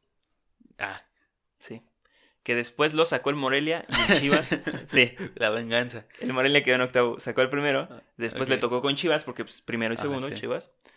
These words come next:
Speaker 2: y Chivas eliminó a Morelia.
Speaker 1: Ok, se vengó.
Speaker 2: Así se jugó el primer torneo corto, y a la mayoría le gustó,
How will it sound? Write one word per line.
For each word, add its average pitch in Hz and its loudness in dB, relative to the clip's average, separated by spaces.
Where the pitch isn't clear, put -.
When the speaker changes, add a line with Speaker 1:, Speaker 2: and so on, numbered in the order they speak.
Speaker 2:
y 131 -4
Chivas 127 2
eliminó 120 -2
a 107 -4
Morelia. 123 -4
Speaker 1:
Ok, 107 -14
se - -8
vengó. 104 -10
Speaker 2:
Así 165 -4
se 175 -6
jugó 127 -2
el 123 -4
primer 120 -4
torneo 123 -6
corto, - -10
y 123 -2
a 127 6
la 127 4
mayoría 123 2
le 123 2
gustó, 127 -6